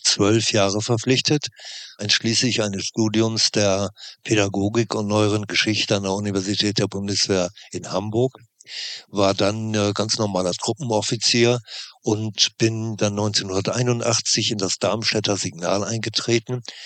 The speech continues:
Das war Friedensbewegung in der Bundeswehr, ein Kreis von Offizieren, die gesagt haben, „Wir wollen die Bundesrepublik Deutschland zwar tapfer konventionell verteidigen, aber wir sind Nuklearpazifisten,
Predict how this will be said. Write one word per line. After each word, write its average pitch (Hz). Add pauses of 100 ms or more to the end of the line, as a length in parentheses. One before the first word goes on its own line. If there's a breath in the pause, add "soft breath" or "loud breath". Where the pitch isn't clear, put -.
(140)
Das -
war 87
Friedensbewegung 104
in 92
der 90
Bundeswehr, 110 (280 loud breath)
ein 101
Kreis 104
von 117
Offizieren, 110
die 101
gesagt 98
haben, 107 (360 loud breath)
„Wir 113
wollen 113
die 107
Bundesrepublik 107
Deutschland 104
zwar 95
tapfer -
konventionell 95
verteidigen, 110 (420 loud breath)
aber 101
wir 101
sind 107
Nuklearpazifisten, 107